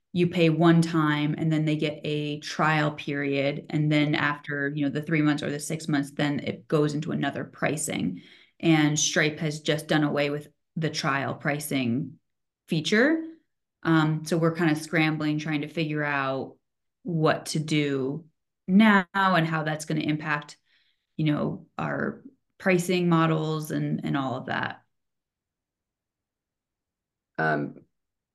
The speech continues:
Speaker 2: but they took it away, like, you can't
Speaker 1: Yeah,
Speaker 2: it
Speaker 1: they
Speaker 2: left
Speaker 1: just, they said
Speaker 2: subscription?
Speaker 1: they discontinued the feature, which is just crazy to me, 'cause it's like, I don't know how they could do, I don't know how that's possible for them to do that. Um,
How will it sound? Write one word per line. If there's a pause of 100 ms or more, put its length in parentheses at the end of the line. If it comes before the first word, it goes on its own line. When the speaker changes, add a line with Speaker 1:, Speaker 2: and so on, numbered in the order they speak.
Speaker 2:
but
they
took
it
away,
like,
you
can't (540)
Speaker 1:
Yeah,
Speaker 2:
it
Speaker 1:
they
Speaker 2:
left
Speaker 1:
just, (200)
they
said
Speaker 2:
subscription? (340)
Speaker 1:
they
discontinued
the
feature, (200)
which
is
just
crazy
to
me,
'cause
it's
like,
I
don't
know
how
they
could
do,
I
don't
know
how
that's (300)
possible
for
them
to
do
that. (680)
Um,